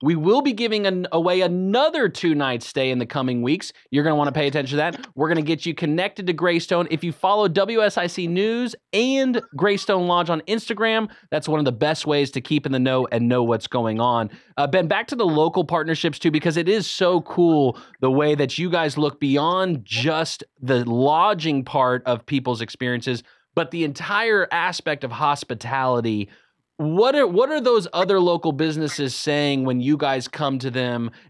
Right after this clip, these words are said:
and say, "Hey, we want our people that come stay with us to also be part of your family"?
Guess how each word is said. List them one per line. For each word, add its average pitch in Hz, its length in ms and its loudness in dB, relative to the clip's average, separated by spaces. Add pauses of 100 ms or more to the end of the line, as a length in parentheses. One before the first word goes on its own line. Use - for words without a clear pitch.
and 131 140 -2
say, 139 180 0
"Hey, 190 260 0
we 185 180 -4
want 202 360 0
our 196 280 2
people 202 300 -4
that 175 140 -2
come 185 180 -4
stay 175 160 -2
with 165 140 0
us 165 220 -2 (240)
to 160 100 -2
also 170 300 0
be 165 160 0
part 151 280 0
of 127 140 -2
your 156 200 2
family"? 156 480 -2